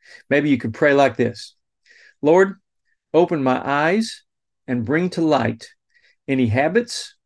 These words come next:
objects, or possessions I have that are bringing curses on me. Help me to repent and come clean of any things that hinder my relationship with you.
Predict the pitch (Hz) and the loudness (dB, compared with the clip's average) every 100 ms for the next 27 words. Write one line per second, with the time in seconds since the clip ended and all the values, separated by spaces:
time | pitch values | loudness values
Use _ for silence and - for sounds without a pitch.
0 | _ _ _ _ 131 160 185 233 233 - | _ _ _ _ -2 0 0 -4 -4 -10
1 | - - _ _ _ 127 123 139 123 175 | -10 -14 _ _ _ -8 -4 -4 2 2
2 | 165 - 117 113 - _ _ _ _ _ | 2 -4 -4 -6 -10 _ _ _ _ _
3 | - 139 143 151 113 110 120 120 123 123 | -2 -2 2 2 2 0 0 2 0 0
4 | 117 110 143 113 113 120 113 123 120 110 | -2 -4 -6 -4 -4 -2 -2 -2 -4 -8
5 | _ _ _ _ _ _ _ _ 139 139 | _ _ _ _ _ _ _ _ -4 -2
6 | 151 156 139 117 185 185 131 _ _ 127 | 0 2 2 0 0 -2 -4 _ _ -10
7 | 113 156 135 - 214 165 113 117 143 123 | -2 -2 -2 -2 -2 -2 -4 -4 -4 -4
8 | 151 135 139 127 156 123 110 107 _ _ | -6 -2 -2 0 -2 -2 -4 -6 _ _
9 | _ - 120 135 151 156 160 151 120 113 | _ -6 -2 2 2 2 2 2 -2 -10
10 | - 113 123 113 120 110 | -8 -8 -6 -4 -4 -6